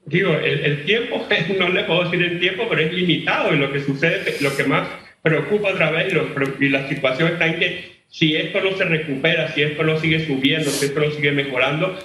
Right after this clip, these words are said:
por supuesto que los hoteles que estamos abiertos, lo primero que tenemos que hacer es recortar personal, recortar posiciones, no traer personal adicional. Estamos dejando de comprar a proveedores. El otro día salió la información de que el Merca mencionaba que sus ventas han bajado porque los hoteles y restaurantes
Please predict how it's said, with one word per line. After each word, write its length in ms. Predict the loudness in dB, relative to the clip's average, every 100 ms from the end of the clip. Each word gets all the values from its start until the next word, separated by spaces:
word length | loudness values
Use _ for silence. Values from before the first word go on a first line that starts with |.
| -8 0
por 180 | 0
supuesto 320 | 2 0 0 0
que 80 |
los 140 | 0 2
hoteles 320 | 2 0 0
que 80 | -2
estamos 300 | 0 0 2
abiertos, 460 | 2 2 0 0
lo 80 | -2
primero 300 | 0 0 0
que 140 | 2 0
tenemos 200 | 0 0
que 80 |
hacer 200 | 0 0
es 120 | -2 -2
recortar 840 | -2 -2 -2 0 -2 -2 -10 -16 _ -2
personal, 580 | -2 -2 -2 0 0 0
recortar 440 | -2 -2 -2 -2
posiciones, 720 | 0 -2 -2 2 2 2 0 -2
no 140 | -2
traer 260 | 0 -2 -2
personal 360 | -2 0 0
adicional. 720 | 0 -2 0 2 2 0 -4 -10 -18 -4
Estamos 400 | 0 2 2 2
dejando 420 | 0 0 0 2
de 160 | 0 0
comprar 760 | -4 -4 -2 0 0 -4 -8 -14 -6
a 140 | -4 0
proveedores. 680 | 2 4 2 2 0 -2 -4
El 100 | -4
otro 220 | 0 2
día 200 | 2 0
salió 340 | 0 0 2 2
la 80 |
información 560 | 2 0 0 0 0 2
de 100 | 2
que 80 | 0
el 100 | 0
Merca 280 | 0 0 0
mencionaba 560 | 0 0 0 0 0
que 100 | -2
sus 140 | -2 0
ventas 320 | 0 0 2
han 160 | 2
bajado 400 | 2 0 0 0
porque 220 | -2 -2 -4
los 120 | -4
hoteles 380 | 0 0 2 0
y 40 |
restaurantes 800 | -2 0 2 2 2 0 -2